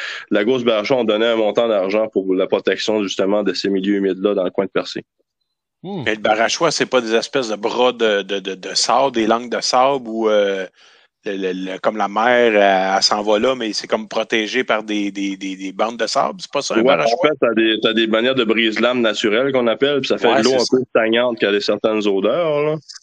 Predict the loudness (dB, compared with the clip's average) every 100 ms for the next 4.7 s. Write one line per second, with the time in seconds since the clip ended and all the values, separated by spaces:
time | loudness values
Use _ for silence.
0 | -12 -8 0 2 2 2 0 2 2 2
1 | 2 0 0 0 0 0 0 0 2 2
2 | 0 0 0 2 2 2 2 0 0 0
3 | 0 2 0 2 0 2 0 0 0 0
4 | 0 0 -2 -2 0 -2 -4